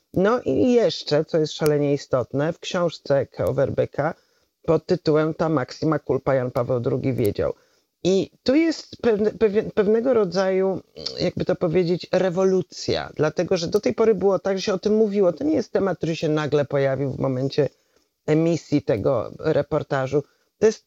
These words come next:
to jest coś, o czym rozmawiamy od dawna. Ciągle się słyszało: "Wiedział, wiedział, wiedział, wiedział".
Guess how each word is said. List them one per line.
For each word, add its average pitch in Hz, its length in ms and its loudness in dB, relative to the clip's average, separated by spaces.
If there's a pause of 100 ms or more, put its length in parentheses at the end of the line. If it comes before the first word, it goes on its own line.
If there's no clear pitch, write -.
(100)
to 269 80 2
jest 294 240 0
coś, 240 200 0
o 220 60 0
czym 214 160 -2
rozmawiamy 180 580 -2
od 185 180 -2
dawna. 165 400 -2
Ciągle 190 260 -4
się 160 120 -6
słyszało: 151 540 0
"Wiedział, 156 540 0
wiedział, 147 440 0
wiedział, 131 360 0
wiedział". - 280 -2